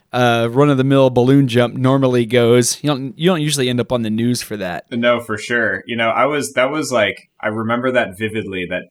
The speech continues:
Speaker 2: period of time in my life. I had a goatee. It was a great look for me. And I was
Speaker 1: We're not shoe shining then, buddy.
Speaker 2: I wasn't, did not responsible enough to, uh,
Speaker 1: <laughs>
Speaker 2: for a shoe shining kit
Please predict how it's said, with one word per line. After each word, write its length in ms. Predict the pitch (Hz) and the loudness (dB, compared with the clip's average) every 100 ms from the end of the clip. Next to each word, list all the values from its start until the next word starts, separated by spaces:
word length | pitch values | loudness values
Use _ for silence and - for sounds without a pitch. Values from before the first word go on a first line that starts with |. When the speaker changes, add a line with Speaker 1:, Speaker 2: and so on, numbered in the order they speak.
| _ | _
Speaker 2:
period 240 | - 117 110 | -8 -8 -6
of 80 | - | -4
time 160 | 107 | -4
in 100 | 101 | -4
my 100 | 95 | -6
life. 180 | 95 95 | -6 -6
I 60 | 95 | -6
had 140 | 104 | -8
a 120 | 95 90 | -8 -8
goatee. 760 | 98 101 120 - 135 87 95 - _ _ _ _ _ _ _ | -8 -8 -6 -4 -4 -4 -8 -16 _ _ _ _ _ _ _
It 40 | - | -20
was 120 | 92 | -16
a 60 | 90 | -16
great 380 | - 107 127 | -6 -2 -2
look 200 | 95 90 | -4 -12
for 120 | - 87 | -12 -12
me. 300 | 82 85 107 _ _ _ | -10 -12 -14 _ _ _
And 140 | - 107 | -6 -2
I 100 | 110 | -2
was 160 | 113 | -2
Speaker 1:
We're 60 | 123 | -2
not 200 | 143 - | -2 -2
shoe 320 | - 151 165 | -2 0 0
shining 440 | 156 - 165 165 160 | 0 0 2 0 0
then, 260 | 180 151 | -2 -2
buddy. 260 | 113 110 110 | -2 -2 0
Speaker 2:
I 100 | 113 | -2
wasn't, 540 | 104 113 120 113 104 - 196 113 196 - | 0 -2 -2 -6 -10 -12 -10 -10 -10 -10
did 180 | 120 101 | -10 -4
not 220 | 113 123 | -2 -2
responsible 600 | 113 107 110 110 107 95 | -4 -6 -4 -4 -6 -10
enough 260 | 90 87 82 - _ _ - | -6 -6 -8 -16 _ _ -16
to, 280 | - 92 85 85 | -10 -6 -4 -2
uh, 240 | 92 85 - | -2 -6 -8
Speaker 1:
<laughs> 60 | |
Speaker 2:
for 100 | - 101 | -8 -6
a 60 | |
shoe 200 | 92 120 | -4 -6
shining 400 | 120 113 95 90 | -4 -6 -6 -8
kit 340 | 87 113 101 | -8 -6 -6